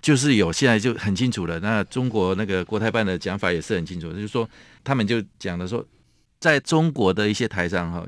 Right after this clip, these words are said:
要该不该捐助台独顽固分子，他要有清醒的一个认识，他的用词是这样子，哦，就很清楚的要画一条线在那里边。那这样子会不会是到最后台商全部都是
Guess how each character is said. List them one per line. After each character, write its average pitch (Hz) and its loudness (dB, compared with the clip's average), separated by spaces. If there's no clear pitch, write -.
要 113 -6
该 139 2
不 127 -4
该 117 0
捐 113 -2
助 110 -6
台 101 -2
独 95 -8
顽 104 -2
固 127 0
分 98 0
子， 87 -14
他 117 -4
要 120 0
有 90 -2
清 123 -2
醒 80 -4
的 80 -6
一 85 -4
个 90 -2
认 92 -2
识， 85 -6
他 98 0
的 101 -2
用 98 -4
词 82 -10
是 78 -14
这 87 -6
样 82 -6
子， 78 -12
哦， 85 -12
就 131 -2
很 110 0
清 143 0
楚 113 -2
的 95 -4
要 120 -2
画 139 2
一 135 2
条 110 -2
线 104 -2
在 104 2
那 101 2
里 90 -4
边。 92 -4
那 165 -4
这 185 2
样 175 4
子 131 0
会 - -2
不 127 0
会 127 4
是 127 -4
到 123 0
最 123 0
后 110 2
台 - -2
商 110 0
全 92 -4
部 104 -2
都 98 -2
是 95 -6